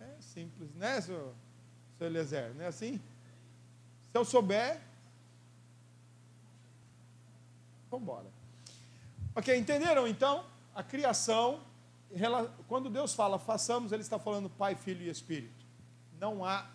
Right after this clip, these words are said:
problema nenhum da gente afirmar isso. Pelo contrário, é saudável, é salutar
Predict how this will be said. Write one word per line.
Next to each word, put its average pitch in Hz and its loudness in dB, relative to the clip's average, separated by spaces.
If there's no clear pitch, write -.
problema 185 -4
nenhum 156 -8
da 151 -8
gente 151 -10
afirmar 135 -10
isso. - -18
Pelo 180 -6
contrário, 165 -4
é 175 -8
saudável, 156 0
é 143 -10
salutar 170 -4